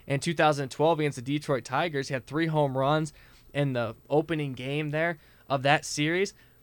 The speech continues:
He's a guy that's got, got some power, and I think, uh, he can get some more attention as the season goes on if he can keep up this kind of streak that he's been on here. I personally don't think he will, but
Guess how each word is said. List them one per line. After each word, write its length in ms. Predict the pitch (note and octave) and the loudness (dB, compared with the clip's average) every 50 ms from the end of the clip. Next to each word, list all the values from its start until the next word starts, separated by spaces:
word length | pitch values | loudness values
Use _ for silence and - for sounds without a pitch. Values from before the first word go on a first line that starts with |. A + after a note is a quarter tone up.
| _ _ _ _ _ _ | _ _ _ _ _ _
He's 260 | - - D3+ A3 B3+ C4+ | -8 -4 -2 -2 -2 0
a 40 | |
guy 180 | C4 C4 C4 C4 | 0 0 0 0
that's 120 | B3 - | -2 0
got, 220 | - A#3+ A#3+ A#3 - - - | 2 2 2 2 0 -4 -2
got 220 | C3+ F#3 A3+ C4 | -2 0 0 0
some 160 | - - A#3 | -2 -2 -4
power, 480 | G3 F3+ E3 G#3 A#3+ B3+ A#3 F3 C3 A2+ | -2 -2 -2 0 2 4 4 4 4 0
and 180 | - - C#3 D3 | 0 -2 0 2
I 120 | D3 D#3 | 2 0
think, 320 | D3 - G#3 G#3+ F#3+ - - | 2 0 -2 -2 -2 -6 -2
uh, 360 | C3+ C#3+ B2+ A#2 A2+ A2 A#2+ | 0 0 2 2 0 -2 -4
he 220 | B2+ - - G3 G3 | -6 -6 -6 -6 -4
can 260 | - G#3+ F#3+ E3+ D3 _ _ _ _ _ - - | -2 -2 -4 -4 -4 _ _ _ _ _ -6 0
get 180 | D3 G#3 G#3 | 2 2 2
some 140 | - - F3+ | 2 -2 -2
more 220 | D#3 D#3 F3+ E3+ C#3+ | 0 2 2 0 0
attention 560 | - - - D#3 E3+ E3+ - G#3+ G#3+ A3 A3 - - - - - - _ - | -2 -2 -2 -2 -2 0 -2 -2 -2 -2 -4 -8 -16 -20 -20 -20 -16 _ 0
as 160 | D3 D3+ D3 | 0 0 0
the 80 | D3+ C#3+ | 0 -2
season 340 | - - F#3 F3+ D#3+ E3 | -2 -2 -2 -2 -2 0
goes 240 | D3 C#3+ C#3+ C3+ A#2+ | 2 2 2 2 2
on 240 | B2 B2+ D3 E3 F#3 | 0 0 0 0 0
if 80 | F#3 - | 0 -2
he 80 | E3+ | -4
can 160 | D3+ - C3+ | -6 -6 -8
keep 300 | A#2 - - E3 D#3+ D3+ - | -10 -8 -6 -4 -4 -4 -2
up 220 | - C3+ D3+ D#3+ - - - - - - - | 0 2 2 2 0 -6 -18 -18 -18 -10 -6
this 160 | C3+ C#3 C#3 | -4 -4 -4
kind 380 | - - C#3 C3 B2+ B2 A#2+ A#2 | -6 -6 -6 -4 -4 -4 -4 -6
of 180 | A#2 A2+ - | -6 -6 -8
streak 380 | - - - - C3+ D3 D3 D3 | -10 -12 -8 -6 -4 -4 -4 -4
that 100 | - C3 | -6 -8
he's 140 | B2+ B2 A#2 | -8 -8 -8
been 140 | B2 A2 A2+ | -8 -6 -4
on 240 | A#2+ C3 C3+ C3+ | -2 -2 -2 -2
here. 240 | C#3 D3 D3 D3+ D3 - - - - - - | -2 0 0 0 0 -2 -8 -20 -20 -14 -4
I 120 | - - D3+ | -2 0 2
personally 340 | - F#3 F3 E3 - E3+ | 4 4 4 4 4 2
don't 240 | D3 D#3 D#3 D3+ D3+ | 4 4 4 4 4
think 160 | - D#3 D3+ | 2 -2 0
he 100 | D3 C#3+ | 0 -2
will, 320 | C3 A#2+ C3+ C#3+ D#3 D#3+ D#3 | -2 0 2 4 4 4 4
but 260 | C3 C3+ D3 - - | 2 0 -2 -2 -4